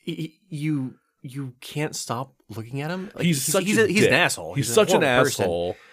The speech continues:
Speaker 2: But God, is he fun to watch?
Speaker 1: Yeah.
Speaker 2: <laughs> It's just
Speaker 1: So in this movie, it, it's about, um,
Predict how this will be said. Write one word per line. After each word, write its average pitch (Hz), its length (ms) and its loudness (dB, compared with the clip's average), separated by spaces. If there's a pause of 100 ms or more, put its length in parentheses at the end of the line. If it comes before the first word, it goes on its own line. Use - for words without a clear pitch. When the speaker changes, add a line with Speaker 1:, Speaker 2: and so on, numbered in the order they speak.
(540)
Speaker 2:
But 175 160 -2
God, 269 280 4
is 139 100 -2
he 160 60 -4
fun 339 360 4
to 226 80 6
watch? 185 540 4
Speaker 1:
Yeah. 165 400 2
Speaker 2:
<laughs> - 40 -4
It's - 160 -2
just - 280 2 (460)
Speaker 1:
So - 180 -2
in 139 100 0
this 240 220 0
movie, 110 400 -2 (560)
it, 165 200 -6
it's 165 140 -4
about, 147 500 2
um, 95 520 -4